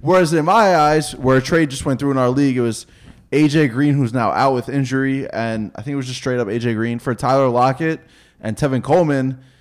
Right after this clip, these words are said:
That set a couple teams in the playoff pic-, picture, you know, up in arms because they're like, "Yo, how does the,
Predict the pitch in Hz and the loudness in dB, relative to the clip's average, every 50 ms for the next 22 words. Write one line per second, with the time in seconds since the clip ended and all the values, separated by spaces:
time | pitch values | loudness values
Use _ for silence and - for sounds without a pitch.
0 | _ _ _ _ _ _ - 131 143 160 156 - - 165 147 135 127 120 - - | _ _ _ _ _ _ -2 -2 0 0 -2 -2 -2 0 0 0 0 -2 -4 -10
1 | - 120 - - 147 123 123 127 127 - 139 135 120 120 123 117 - 135 127 120 | -16 -6 -2 0 0 0 0 -2 -2 0 2 2 4 4 2 2 2 0 0 0
2 | 113 - - 131 120 117 - - - - 147 120 107 - 123 117 113 110 80 107 | 0 0 -2 -2 -2 -2 -6 -8 -4 -2 -2 -2 -2 -2 -2 -2 0 -2 -2 -4
3 | 110 107 104 101 95 - - 117 107 - 117 110 110 117 120 123 123 - - 120 | -4 -2 -2 -2 -4 -4 -4 -4 -2 -2 0 0 2 2 2 2 0 -2 -4 -6
4 | - 131 123 117 110 107 - - - 107 101 104 113 156 170 160 156 165 170 143 | -2 0 0 0 0 -2 -8 -8 -4 -4 -2 0 2 2 2 4 4 2 0 -2
5 | 147 147 147 | -4 -8 -8